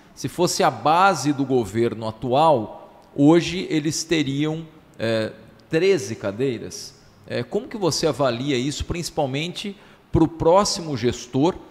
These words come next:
independentemente de quem seja, eh, ou o Betinho ou o Murilo, eles terão, então, pelo menos assim, o, o, o Murilo tem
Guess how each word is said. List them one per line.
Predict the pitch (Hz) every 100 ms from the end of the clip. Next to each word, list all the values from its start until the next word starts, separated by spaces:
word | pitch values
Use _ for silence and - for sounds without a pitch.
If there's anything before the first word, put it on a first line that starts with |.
| - _ -
independentemente | 175 190 190 185 170 175 160 151 147 139 127
de | 123
quem | 147 131
seja, | 113 - 156 170 165 104 104 92 - - _ -
eh, | 113 113 113 110 113 110 - - - -
ou | 151 175
o |
Betinho | 156 147 - - 123 113 110
ou | 131 139 151
o |
Murilo, | 127 113 131 170 123 104 - _ _
eles | - 131 135 -
terão, | 170 156 147 160
então, | 156 135 143 147 165 185 - - _ _ _ _ _ _ _ _ _ _
pelo | 180 202 175
menos | 151 180 165
assim, | - 143 117
o, | 98
o, | - 117 113 104 107 110 104 101 98 - _ _
o | 127
Murilo | 139 135 185 214
tem | 214 214